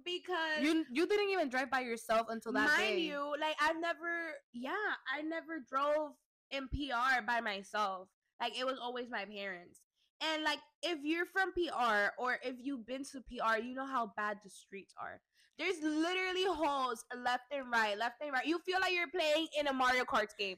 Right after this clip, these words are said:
Speaker 2: Yo.
Speaker 1: Like, you have to, like, swerve everywhere. You literally have to go on the other lane to, like, swerve a hole and be careful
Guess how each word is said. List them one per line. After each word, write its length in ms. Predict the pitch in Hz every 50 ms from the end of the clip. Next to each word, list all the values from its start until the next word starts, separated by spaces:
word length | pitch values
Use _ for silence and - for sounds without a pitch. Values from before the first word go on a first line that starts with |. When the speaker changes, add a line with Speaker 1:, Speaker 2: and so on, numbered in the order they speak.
| - -
Speaker 2:
Yo. 200 | 233 220 285 277
Speaker 1:
Like, 100 | 381 403
you 100 | 359 403
have 220 | 453 440 415 415 - -
to, 80 | 508 415
like, 180 | 359 320 302 - - - - - - _ _ _ _ _ _ _ _ _ _ _ _ _
swerve 640 | - - - 453 381 339 339 285 277 269 254 247 247 - - 339
everywhere. 520 | 330 311 247 247 311 269 254 247 233 240 262
You 140 | 294 320 370
literally 420 | 427 622 381 370 381 392 392 440 440
have 160 | 381 - -
to 80 | - 349 -
go 60 | 349 311 - -
on 120 | 339 302 254
the 100 | 269 247 - -
other 220 | 285 285 277 294 302 311 311 311
lane 380 | 277 254 233 220 214 214 220 - _ _ _ _ _ _ - -
to, 60 | 339 339
like, 200 | 311 285 262 269
swerve 380 | 277 - - 269 277 269 277 277 269 254
a 60 | 302 311
hole 400 | 285 - 262 320 277 269 262 247 247 254
and 100 | 277 277
be 140 | 285 285 247
careful 520 | - 311 285 269 269 - - - 240 233